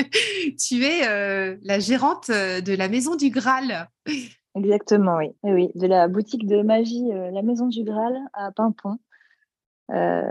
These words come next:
Speaker 2: dans laquelle, euh, on retrouve, euh, beaucoup de, enfin, tous les produits ésotériques, euh, et en particulier, euh,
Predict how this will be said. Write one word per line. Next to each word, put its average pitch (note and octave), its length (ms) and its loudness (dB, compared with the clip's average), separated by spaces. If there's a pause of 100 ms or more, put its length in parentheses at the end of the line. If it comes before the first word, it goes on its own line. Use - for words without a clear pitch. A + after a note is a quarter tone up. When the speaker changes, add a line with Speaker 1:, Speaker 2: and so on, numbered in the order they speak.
(200)
Speaker 2:
dans E3 180 -6
laquelle, F3+ 400 2
euh, D#3 400 0
on F#3 160 -4
retrouve, F#3 400 0
euh, E3+ 400 -6
beaucoup F3+ 340 -6
de, D#3 340 -6
enfin, - 160 -12
tous - 120 -2
les F3+ 80 6
produits F3 400 2
ésotériques, F3 600 0
euh, D3 140 -6 (1000)
et F3+ 100 2
en F#3+ 80 0
particulier, F#3+ 960 2
euh, C#3+ 140 -2